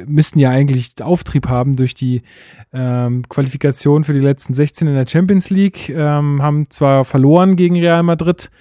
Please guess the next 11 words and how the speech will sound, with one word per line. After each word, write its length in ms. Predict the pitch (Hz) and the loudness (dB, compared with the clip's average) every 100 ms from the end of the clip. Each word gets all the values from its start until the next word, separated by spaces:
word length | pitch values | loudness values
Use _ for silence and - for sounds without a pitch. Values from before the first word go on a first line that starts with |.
| _ _ | _ _
gegen 160 | - 131 | -6 -2
ein 120 | 120 | -2
gutes 380 | 120 175 180 - | -2 -2 -2 -2
Real 220 | 160 151 | 0 2
Madrid, 320 | 156 143 151 | 2 0 -2
wie 40 | 151 | -2
man 160 | 143 | 0
gehört 300 | 139 143 147 | 0 0 0
hat, 160 | 143 - - - - - - | -2 -8 -16 -20 -20 -20 -6
ähm, 320 | 135 131 127 | -2 0 -2
aber 540 | 123 135 135 131 127 | -2 0 2 2 -2